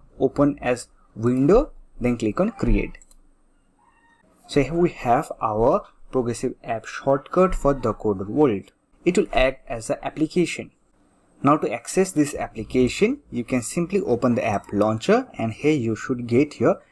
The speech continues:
shortcut. To pin this shortcut on yourself, you can simply right click on the shortcut and here you will find pin to self option. Simply click on this option.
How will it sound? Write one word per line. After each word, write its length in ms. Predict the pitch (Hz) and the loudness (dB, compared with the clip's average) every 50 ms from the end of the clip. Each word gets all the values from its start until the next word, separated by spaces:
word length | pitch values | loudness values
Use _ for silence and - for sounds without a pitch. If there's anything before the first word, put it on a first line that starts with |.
| _ _ _ | _ _ _
shortcut. 540 | - - - 139 113 - - - - - _ _ _ _ _ _ _ _ _ _ _ _ _ _ _ _ _ _ _ _ - | -10 -2 0 0 -2 -2 -4 -6 -6 -6 _ _ _ _ _ _ _ _ _ _ _ _ _ _ _ _ _ _ _ _ -2
To 80 | 147 | -2
pin 260 | 139 - 170 185 202 185 | 0 2 2 2 2 4
this 140 | 202 208 | 2 2
shortcut 640 | 196 - - - 120 113 - - - 156 170 165 - _ - - | 0 -2 -2 0 0 0 0 -4 0 0 0 0 -2 _ -6 -4
on 240 | 120 123 123 123 | -2 -2 -2 -2
yourself, 640 | 120 117 110 107 - - - 156 180 226 247 - - _ _ _ - | 0 0 0 0 -2 0 2 2 2 2 0 -6 -16 _ _ _ -8
you 140 | - 117 107 | -6 -6 -4
can 180 | - 117 113 | -2 -4 -4
simply 540 | 110 - - 139 131 - 147 156 156 156 - _ _ _ _ | -4 -4 -4 -4 -2 2 4 4 4 2 0 _ _ _ _
right 300 | - - 104 104 104 - | -2 0 0 0 0 -2
click 160 | - 156 160 165 | -2 -4 -2 0
on 120 | 170 165 | 0 -2
the 80 | 160 156 | -2 -4
shortcut 500 | - - 151 143 143 - - 226 247 254 - - _ _ _ - | -2 0 -2 -2 -2 0 2 2 2 2 0 -18 _ _ _ -8
and 140 | 110 113 117 | -8 -8 -6
here 180 | - 160 170 | -2 0 0
you 160 | 160 131 113 113 | 0 0 0 -2
will 100 | 110 107 | -2 -4
find 320 | - - 120 120 156 180 - - - | -2 -2 -2 0 0 -2 -4 -8 -4
pin 240 | - 117 117 117 113 | 0 0 0 2 2
to 140 | 160 196 | 2 0
self 340 | 208 - - - 104 101 101 _ _ _ - - | 0 0 0 0 2 0 0 _ _ _ -2 2
option. 460 | 120 151 151 - - - 98 92 - _ _ _ _ _ _ - | 2 2 2 0 -8 -10 -12 -12 -12 _ _ _ _ _ _ -10
Simply 260 | - - 147 170 202 | -4 -4 -2 -2 -4
click 260 | - - 113 104 - | -4 -4 -2 0 2
on 120 | 110 107 | 2 2
this 180 | 104 147 165 - - - | 2 0 -2 -2 -6 -2
option. 460 | - 156 165 - - - 95 - | 0 0 0 -2 -6 -10 -10 -10